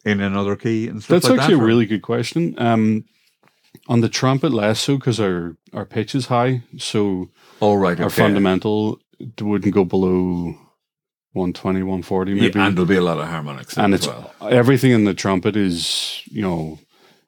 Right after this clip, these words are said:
Speaker 2: say, second through twelfth harmonic is, and strongly at the maybe seventh harmonic or so is where a lot of our tone is. So,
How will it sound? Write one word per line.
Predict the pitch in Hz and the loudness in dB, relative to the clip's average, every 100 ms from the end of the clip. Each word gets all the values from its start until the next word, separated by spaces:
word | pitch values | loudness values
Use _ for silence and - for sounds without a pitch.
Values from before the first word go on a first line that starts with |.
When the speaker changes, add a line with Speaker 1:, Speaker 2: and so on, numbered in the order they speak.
| - - - | -18 -10 -2
Speaker 2:
say, | - 98 87 | 0 0 -2
second | 82 - 101 82 101 90 | -4 0 0 0 -2 -2
through | - 92 87 85 82 80 _ - | -4 -4 -4 -4 -8 -12 _ -10
twelfth | - 87 - | -6 -4 -4
harmonic | 95 87 92 92 - | -4 -2 -4 -6 -6
is, | 101 98 - | -6 -6 -8
and | 104 92 90 95 - 87 | -4 0 2 0 -6 -6
strongly | - 117 95 95 104 101 | -2 2 4 4 4 2
at | - | 0
the | 95 87 87 - | -2 -2 -2 -4
maybe | 90 87 | -4 -4
seventh | - 87 87 87 - - - | -2 -2 -2 -4 -6 -14 -8
harmonic | 92 87 87 87 | -6 -4 -4 -6
or | 92 | -6
so | - 92 - - - _ _ _ - | -2 -2 -4 -16 -20 _ _ _ -6
is | 98 82 | -4 0
where | 90 | 0
a | |
lot | 87 90 92 | 2 4 4
of | 87 | 2
our | 87 | -2
tone | - 87 90 | -2 -2 0
is. | 101 107 | 0 -2
So, | - - 95 87 80 | -6 -2 0 0 -2